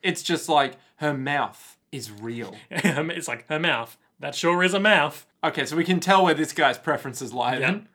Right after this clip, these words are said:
Speaker 2: The hands and the neck.
Speaker 1: Mm.
Speaker 2: So, <laughs> yes, they're looking at the Mona Lisa. Uh, Father Pucci and Dio are laying shirtless in Dio's bed.
Speaker 1: And I remark to you, "Huh. Huh.
Speaker 2: Huh?
Speaker 1: Huh."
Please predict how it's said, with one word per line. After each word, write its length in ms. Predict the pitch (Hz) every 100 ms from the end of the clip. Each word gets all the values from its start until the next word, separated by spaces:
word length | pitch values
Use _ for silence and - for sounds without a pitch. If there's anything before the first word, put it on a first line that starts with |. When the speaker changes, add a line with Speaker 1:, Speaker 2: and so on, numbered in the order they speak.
| _ _
Speaker 2:
The 100 | 151
hands 680 | 143 180 185 185 190 180 -
and 240 | 131 151 151
the 80 |
neck. 440 | 165 113 113 - - 123
Speaker 1:
Mm. 440 | 123 117 110 101 _ _ -
Speaker 2:
So, 280 | 240 165 107 -
<laughs> 120 | -
yes, 160 | -
they're 140 | - -
looking 320 | 220 277 294
at 140 | 269 214
the 80 |
Mona 300 | 196 196 185
Lisa. 500 | 156 127 117 113 117 - - 160
Uh, 220 | 147 139 - -
Father 400 | - 202 202 202
Pucci 520 | 196 180 175 180 175 175
and 240 | 151 143
Dio 300 | 165 151 139
are 300 | 139 143 131
laying 380 | 143 165 170 170
shirtless 580 | - 156 156 156 160 160
in 160 | 170 151
Dio's 380 | 151 147 147
bed. 360 | - 135 123 123 - - _ -
Speaker 1:
And 140 | 160
I 140 | 180 220
remark 460 | 208 165 160 156 -
to 100 | 147
you, 460 | 135 147 131 123 117 _ _
"Huh. 460 | - - 226 120 - _ _ _ _ -
Huh. 360 | 302 175 117 - - - _ _ -
Speaker 2:
Huh? 240 | 143 170 233 _ _
Speaker 1:
Huh." 720 | _ - 294 262 175 143 139